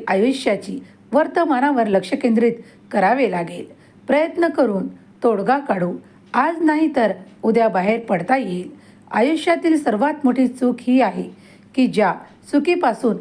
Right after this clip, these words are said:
आपण काहीच शिकू शकत नाही. जेव्हा आपले मन कमकुवत असते, तेव्हा परिस्थिती समस्या बनते आणि जेव्हा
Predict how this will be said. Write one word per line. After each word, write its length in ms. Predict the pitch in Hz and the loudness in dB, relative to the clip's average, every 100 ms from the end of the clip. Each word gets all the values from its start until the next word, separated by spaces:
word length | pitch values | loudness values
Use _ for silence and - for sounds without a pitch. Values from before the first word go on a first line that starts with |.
| - - 226 | -10 -10 -4
आपण 280 | 220 - | -2 -2
काहीच 480 | 226 214 226 208 - - _ - 302 | -2 0 0 0 -4 -14 _ -6 -2
शिकू 240 | 311 339 | 2 2
शकत 420 | 269 - 196 - | 2 -2 -4 -4
नाही. 260 | 170 160 - - _ - - | -6 -6 -10 -18 _ -20 -4
जेव्हा 280 | 226 202 190 | 0 2 0
आपले 280 | 170 185 180 | -2 -2 0
मन 220 | 240 233 - - _ - | 2 0 -4 -14 _ -2
कमकुवत 520 | 285 302 339 349 - | -2 0 0 0 -2
असते, 560 | 202 - 180 180 - _ | -4 -4 -6 -6 -16 _
तेव्हा 240 | 220 214 185 | 0 0 0
परिस्थिती 720 | 202 196 240 247 180 - - - - - | 0 0 0 -4 -4 -6 -8 -16 -20 -4
समस्या 460 | 285 330 320 302 254 | 0 0 0 -2 0
बनते 440 | 196 180 180 - - _ _ - - _ - _ - - _ - _ - - - - - | -2 -4 -8 -10 -18 _ _ -20 -20 _ -20 _ -20 -20 _ -20 _ -20 -20 -20 -20 -6
आणि 260 | 214 220 208 | -2 0 0
जेव्हा 460 | 165 220 233 175 | 2 2 2 -2